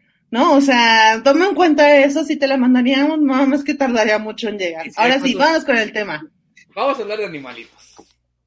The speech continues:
Speaker 2: ¿Va?
Speaker 1: Animalitos de la creación, volumen dos. No sé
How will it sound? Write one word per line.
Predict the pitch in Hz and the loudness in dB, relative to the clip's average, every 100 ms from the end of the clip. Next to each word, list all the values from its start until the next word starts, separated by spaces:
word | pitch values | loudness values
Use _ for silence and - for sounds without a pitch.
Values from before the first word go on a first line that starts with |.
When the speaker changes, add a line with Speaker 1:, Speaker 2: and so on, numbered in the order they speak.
| _ _ _ _ _ - | _ _ _ _ _ -10
Speaker 2:
¿Va? | 151 - | -8 -6
Speaker 1:
Animalitos | - 330 370 381 415 427 427 427 | 0 2 4 2 2 0 0 0
de | 339 285 | 2 2
la | 247 | 2
creación, | 254 226 240 262 262 | 0 -2 -2 0 0
volumen | 254 240 240 254 214 | 0 0 0 0 0
dos. | 240 220 | -2 0
No | 262 | 0
sé | 415 | 0